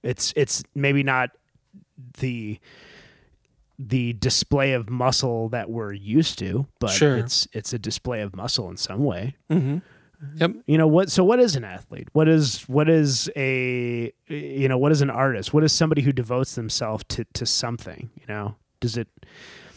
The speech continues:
Speaker 1: does any of that really matter? I mean, what really matters to me is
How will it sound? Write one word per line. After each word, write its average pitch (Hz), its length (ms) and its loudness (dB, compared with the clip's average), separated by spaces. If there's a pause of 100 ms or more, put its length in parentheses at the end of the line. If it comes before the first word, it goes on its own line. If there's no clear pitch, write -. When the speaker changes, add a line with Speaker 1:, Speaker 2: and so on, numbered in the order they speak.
(1600)
Speaker 1:
does 151 160 4
any 247 160 4
of 196 60 6
that 180 160 4
really 156 220 4
matter? 135 720 0
I 156 120 4
mean, 165 200 4
what 156 160 4
really 185 280 4
matters 123 560 -2
to 113 100 -8
me 107 540 -2
is 110 560 -4